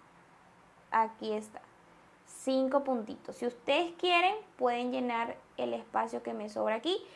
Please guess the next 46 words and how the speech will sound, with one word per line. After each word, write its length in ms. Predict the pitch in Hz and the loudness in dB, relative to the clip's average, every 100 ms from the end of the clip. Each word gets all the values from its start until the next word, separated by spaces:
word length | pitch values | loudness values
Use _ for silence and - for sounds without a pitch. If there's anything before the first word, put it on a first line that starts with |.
| - _ | -20 _
En 160 | 302 302 | 0 0
mi 140 | 349 | 2
caso, 380 | 370 359 370 392 | 4 4 4 2
me 120 | 330 | 0
parece 420 | 294 254 262 277 | 2 2 2 0
que 200 | 285 285 - | -4 -6 -2
esa 380 | 262 277 294 294 | 2 2 0 -2
cantidad 540 | 277 247 226 220 220 | 0 0 0 0 0
está 360 | - - 202 208 | -2 -6 -6 -6
súper 460 | - 247 226 220 196 | -2 -2 0 -2 0
bien. 260 | 180 - - - - - - - - - - | -4 -8 -16 -20 -20 -20 -20 -20 -20 -20 -2
Ahora, 440 | 180 208 269 285 359 466 - | 4 8 10 8 6 2 -6
lo 180 | 220 202 | -6 -4
que 140 | 208 | -2
voy 140 | 202 202 | 0 0
a 40 | |
hacer 240 | 208 233 233 | 0 -2 -4
aquí 240 | 240 254 | 0 0
es 80 | 254 | 0
que 280 | - 302 311 - | 0 -2 -2 -8
voy 380 | 208 202 202 214 | -6 -2 0 0
con 180 | 214 226 | -2 -4
una 260 | 226 226 240 | -2 -4 0
cadena 420 | 262 302 302 330 | 2 2 2 0
y 40 | |
me 100 | 349 | 0
voy 140 | 254 214 | 2 4
a 120 | 208 | 2
posicionar 600 | 214 214 196 180 180 175 | -2 -8 -8 -6 -2 0
de 160 | 180 202 | 0 0
este 220 | 208 247 | -2 2
lado. 320 | 294 294 - - - - - - - - - - - | 6 6 4 -4 -18 -20 -20 -20 -20 -20 -20 -14 0
Y 120 | 339 | 4
aquí 300 | 370 370 370 | 4 4 2
vamos 400 | 339 294 302 311 - | 2 2 0 -2 0
con 180 | 311 330 359 - | 2 4 0 -2
nuestra 500 | 262 262 254 254 254 | 0 2 2 -2 -2
puntada 520 | 262 269 285 277 277 | -4 -2 6 8 8
tunecino, 640 | 294 294 311 349 339 359 | 4 -2 0 0 0 0
que 80 | 302 | -2
es 80 | 247 | -2
la 120 | 240 | -2
que 140 | 247 | 0
vamos 340 | 226 226 240 247 | -2 -2 -2 -2
a 60 | |
utilizar 680 | 262 262 285 302 311 302 311 | -2 -2 -2 0 4 4 4